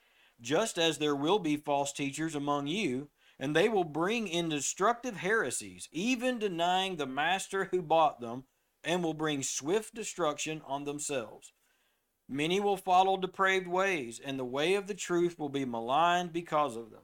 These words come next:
So he's, he's just speaking that even in your own, now he's speaking in,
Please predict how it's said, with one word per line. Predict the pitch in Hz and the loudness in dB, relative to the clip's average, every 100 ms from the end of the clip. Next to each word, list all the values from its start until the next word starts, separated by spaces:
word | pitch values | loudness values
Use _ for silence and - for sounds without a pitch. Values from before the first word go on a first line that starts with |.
| _ | _
So | 151 | -8
he's, | 147 147 | -6 -6
he's | 165 160 | -10 -8
just | 302 - | -10 -10
speaking | - 165 208 185 156 147 | -6 -4 -4 -4 -6 -2
that | 143 - _ _ _ _ _ _ _ | -2 -4 _ _ _ _ _ _ _
even | 160 214 240 233 | -6 -4 -4 -4
in | 202 170 | -4 -4
your | 156 143 | -4 0
own, | 160 175 | 0 2
now | 160 | 0
he's | 156 214 220 | 0 -2 -6
speaking | - 208 185 165 | -6 -6 -6 -6
in, | 147 165 | -4 -6